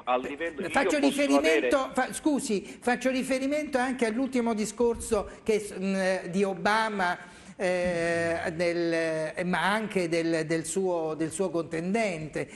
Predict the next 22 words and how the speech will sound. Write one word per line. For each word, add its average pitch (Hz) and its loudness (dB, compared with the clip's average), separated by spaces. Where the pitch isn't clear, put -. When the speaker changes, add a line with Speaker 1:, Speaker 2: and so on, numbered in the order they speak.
Speaker 2:
del 170 -2
suo 196 0
avversario, 196 0
che 160 0
dopo 185 0
le 160 -2
elezioni 170 -2
hanno 147 -4
detto, 160 -2
eh, 156 -2
"Qui 202 2
bisogna, 156 -2
eh, 151 -2
che 170 -2
ci - -6
rimbocchiamo 160 -2
le 147 -2
maniche, 160 0
dobbiamo 151 -2
essere 151 -4
uniti 151 -6
per." 110 -4